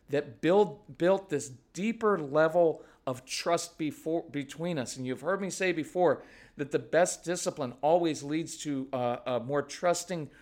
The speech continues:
relationship between you and your child, that the way to change behavior is through relationships.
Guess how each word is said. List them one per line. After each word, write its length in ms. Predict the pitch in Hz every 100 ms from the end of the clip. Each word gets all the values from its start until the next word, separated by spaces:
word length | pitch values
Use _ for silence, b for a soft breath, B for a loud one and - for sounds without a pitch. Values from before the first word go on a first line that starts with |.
| B B
relationship 720 | 139 135 165 160 156 156 147
between 400 | 135 - 151 139
you 220 | 143 170
and 100 | 160
your 140 | 147 139
child, 420 | - 170 143 104 B B
that 140 | 147 147
the 80 |
way 220 | 135 147 180
to 100 | 190
change 380 | - 175 147
behavior 600 | 135 135 143 175 151 131 -
is 200 | 160 156
through 320 | 175 202 151
relationships. 1300 | 139 147 127 160 214 - 175 135 - 135 98 -